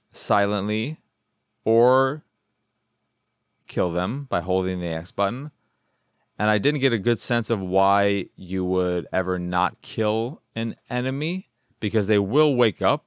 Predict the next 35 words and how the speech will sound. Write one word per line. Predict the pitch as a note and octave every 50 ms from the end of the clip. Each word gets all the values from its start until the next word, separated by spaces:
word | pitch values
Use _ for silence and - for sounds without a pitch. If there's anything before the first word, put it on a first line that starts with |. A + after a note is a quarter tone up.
| _ -
You're | A#2+ G2+ F#2+ G2+
just | A#2+ C#3 - - _ _ _ -
putting | - C#3+ C3+
them | C#3 C3+ C3+
to | C3+
sleep | B2+ - A2+ A2 A2+ A2
for | - - G2 F#2+ F#2+
maybe | F2+ F#2+ G2 G2 G2 G2+ G2 G2 G2 G2+ _ _ _ _ _ _ -
thirty | - A2 A2 G#2+ G#2
seconds | - - G#2+ G2 G2 G#2 F#2+
or | G2+ G2+
so, | - - G#2+ A2 A#2 C3+ C#3+ _ _ -
and | - G#2 G2 -
killing | - E3+ F3+ E3+ D3 B2+
them | B2 A#2 A2
didn't | G2 A2+ A#2 A2
seem | - - A#2+ A2 G#2+
to | G2+ - G#2+ G2
bring | E2 - G#2 G2+ G2 F#2+
with | F#2+ G2 F#2 -
it | F#2+ D#2+
any | F#2+ F#2+ F#2+
type | - - F#2+ F2
of | F2+ E2+ - _
penalty. | - - B2 B2+ C3+ C#3 C#3+ D3 D3 D3+ D3 _ _ _ _ _ _ _ _ _ _ _
You | - A2+ G#2+
can, | - - - C3 C3+ C#3 C#3 C#3 B2
if | F2 A2+ -
an | A2 A2
enemy | A2+ G#2+ G#2 G2
sees | - - - A#2+ A2+ G#2+ A#2
you, | B2 B2+ C3 B2 _ _ _ _
sprint | - - - - - _ - A#2+ B2 C3+ C3 -
very | - - F#2+ G#2 G#2+ B2 C3 A#2+
fast | - - G2+ G2+ A2+ B2+ D3 - - - -